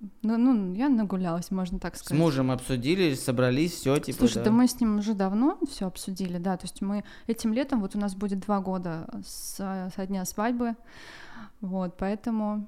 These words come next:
Speaker 1: да. Ну, щас у нас там на повестке дня покупка собаки, мы уже полгода обсуждаем эту покупку, <laughs> а ты про детей спрашиваешь. <laughs>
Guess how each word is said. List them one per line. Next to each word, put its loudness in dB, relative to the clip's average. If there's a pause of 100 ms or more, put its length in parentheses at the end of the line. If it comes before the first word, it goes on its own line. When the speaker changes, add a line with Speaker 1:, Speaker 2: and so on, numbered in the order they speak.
(160)
Speaker 1:
да. -4 (340)
Ну, 2
щас 2
у 6
нас 4
там 4
на 2
повестке 0
дня 0
покупка -6
собаки, 0
мы 2
уже 0
полгода -2
обсуждаем -2
эту -6
покупку, 8 (500)
<laughs> 0
а 4
ты 6
про 2
детей 6
спрашиваешь. -2 (100)
<laughs> -2